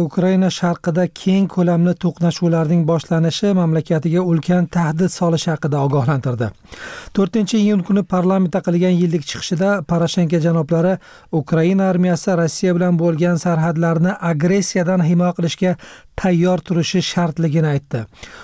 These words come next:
Uning ilova qilishicha, to'qqiz mingdan ziyod Rossiya askarlari hozirda Ukraina ichkarisidadir. Kiyev va G'arb Rossiyani Ukraina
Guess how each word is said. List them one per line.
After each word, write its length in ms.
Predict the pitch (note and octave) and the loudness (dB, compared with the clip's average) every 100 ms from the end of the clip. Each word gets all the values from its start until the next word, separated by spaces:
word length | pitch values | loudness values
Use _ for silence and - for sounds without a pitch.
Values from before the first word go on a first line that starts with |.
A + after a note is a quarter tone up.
| - | -2
Uning 240 | D3+ D3 | 0 2
ilova 240 | D3 C#3+ C#3+ | 2 0 0
qilishicha, 340 | D3+ C#3 - F3 | -2 -2 -2 -2
to'qqiz 480 | - - - F#3 | -2 -6 -2 0
mingdan 320 | D#3+ D#3+ D#3 D#3 | 2 2 2 0
ziyod 320 | C3+ D#3 D#3 | 0 0 0
Rossiya 400 | D#3 D3+ - D#3+ | 0 0 0 -2
askarlari 480 | - E3 D#3 F3 G3+ | -2 -2 0 2 2
hozirda 400 | E3 D#3+ C#3+ F3 - - - | 2 0 0 -2 -4 -20 -6
Ukraina 540 | D#3 - D#3 D#3+ E3 | -6 0 0 2 2
ichkarisidadir. 720 | D#3 - D#3 C#3+ D3+ C3 G#2+ - - - - - | 0 -2 -2 0 -2 -2 -6 -10 -20 -20 -20 -12
Kiyev 340 | - D#3 D#3 C#3 | -2 2 2 0
va 120 | D#3 B2+ | -2 0
G'arb 320 | D#3+ F3 F3+ D#3+ | 0 0 -2 -2
Rossiyani 560 | D#3 - E3 D#3+ E3 D#3+ | -2 0 0 2 2 0
Ukraina 420 | - D#3 E3 F3 | 0 0 2 0